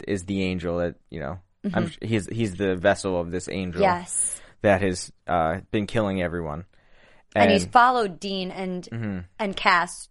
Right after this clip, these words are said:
Speaker 2: to Nora's house. So
Speaker 1: Yeah.
Speaker 2: he shows up there, and we see the truck, and we wonder what's going on
Speaker 1: Mm-hmm.
Speaker 2: there. And it's, it's the guy. It's the
Speaker 1: Yeah.
Speaker 2: husband.
Speaker 1: I knew once that truck was there, I was like, "This is
Speaker 2: Mm-hmm.
Speaker 1: no good."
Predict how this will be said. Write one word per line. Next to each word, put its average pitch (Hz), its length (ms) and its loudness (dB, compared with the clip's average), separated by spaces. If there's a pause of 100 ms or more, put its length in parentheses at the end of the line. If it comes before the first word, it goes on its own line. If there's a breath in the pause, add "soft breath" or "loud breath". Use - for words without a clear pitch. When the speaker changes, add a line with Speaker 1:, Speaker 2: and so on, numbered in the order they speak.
Speaker 2:
to 208 460 0
Nora's 180 400 -2
house. - 380 -2
So 196 180 -2
Speaker 1:
Yeah. - 60 -2
Speaker 2:
he 202 80 -4
shows 196 260 -2
up 185 160 0
there, 185 120 2
and 170 80 -2
we 170 60 -6
see 208 140 -4
the 185 80 -4
truck, 180 260 0
and 170 80 -8
we 165 100 -8
wonder 170 220 -2
what's 160 140 -8
going 170 240 -6
on 165 100 -6
Speaker 1:
Mm-hmm. 120 80 -2
Speaker 2:
there. 107 240 -4 (400 loud breath)
And 170 480 0 (640)
it's, - 380 -4
it's 202 280 2
the 202 80 2
guy. 151 220 4
It's 156 140 -4
the 202 80 2
Speaker 1:
Yeah. 185 60 4
Speaker 2:
husband. - 460 -2
Speaker 1:
I 127 60 8
knew 165 120 8
once 151 200 6
that 120 120 2
truck 113 220 6
was 98 100 -4
there, 101 80 0
I - 40 0
was 98 80 -6
like, 107 100 -6
"This 247 160 2
is 120 120 4
Speaker 2:
Mm-hmm. 208 80 -2
Speaker 1:
no 110 240 4
good." 92 500 0